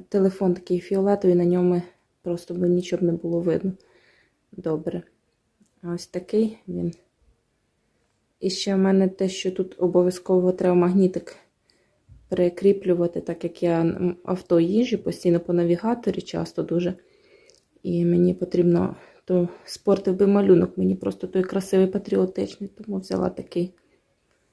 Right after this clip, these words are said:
весняний. Я залишу силочку, перейдете по силочці, подивитесь, можливо,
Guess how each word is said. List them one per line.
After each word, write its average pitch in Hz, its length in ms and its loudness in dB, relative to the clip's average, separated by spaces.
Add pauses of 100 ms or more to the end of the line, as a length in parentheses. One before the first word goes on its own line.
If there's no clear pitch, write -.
(880)
весняний. 185 680 0 (1700)
Я 247 100 -2
залишу 190 400 2
силочку, 302 520 2 (160)
перейдете 185 460 4
по 180 140 -10
силочці, 190 460 -4
подивитесь, 175 640 -2
можливо, 165 420 -6